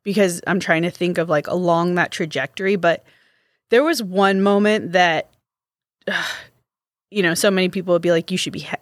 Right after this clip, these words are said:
you should be happy." Like, when I made the final of the Worlds in two thousand thirteen. So when I, when I won in London, I didn't think what you just asked.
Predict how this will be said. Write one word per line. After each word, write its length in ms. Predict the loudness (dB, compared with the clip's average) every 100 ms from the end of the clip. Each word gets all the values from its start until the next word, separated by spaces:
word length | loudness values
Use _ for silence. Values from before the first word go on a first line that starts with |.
| -8
you 240 | -6 -6
should 140 | -8 -6
be 60 |
happy." 460 | -2 -2 -2 -4 -4 _ _ _ _ -4
Like, 200 | -2 0
when 100 | 2
I 80 | 2
made 180 | 2 0
the 100 | -2
final 360 | -2 0 0
of 60 | -2
the 80 | -2
Worlds 380 | -2 -2 -2 -4
in 120 | -8
two 100 | -6
thousand 360 | -8 -6 -8
thirteen. 640 | -8 -10 -8 -4 -2 -4 -6 _ _ _ _ _ _ _ _ _ _ _ -2
So 140 | 0
when 160 | 2 2
I, 160 | 0
when 300 | -2 -2 0
I 120 | 2 2
won 280 | 2 2 2
in 180 | -2 -2
London, 640 | -2 0 -2 -4 -6 -10 _ _ -2
I 160 | 0
didn't 300 | 0 -2 -4
think 300 | -4 -4 -4
what 180 | -6 -8
you 100 | -6
just 220 | -10 -8
asked. 460 | -8 -10 -12 -14